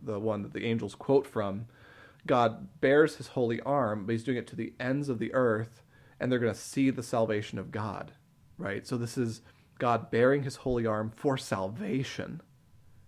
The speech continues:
and, and the whole world is waiting for it, right? Um, and in that, by, by that time, Isaiah is now writing as though the wait is over. And then obviously the,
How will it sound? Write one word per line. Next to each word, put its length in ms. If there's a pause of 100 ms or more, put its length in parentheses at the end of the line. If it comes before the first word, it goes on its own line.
and, 140
and 100
the 60
whole 260
world 240
is 80
waiting 280
for 200
it, 80 (460)
right? 240 (920)
Um, 440 (800)
and 160
in 60
that, 200
by, 140
by 200
that 160
time, 380 (280)
Isaiah 300
is 80
now 140
writing 400
as 220
though 440 (440)
the 100
wait 480
is 260
over. 400 (2500)
And 100
then 80
obviously 320
the, 120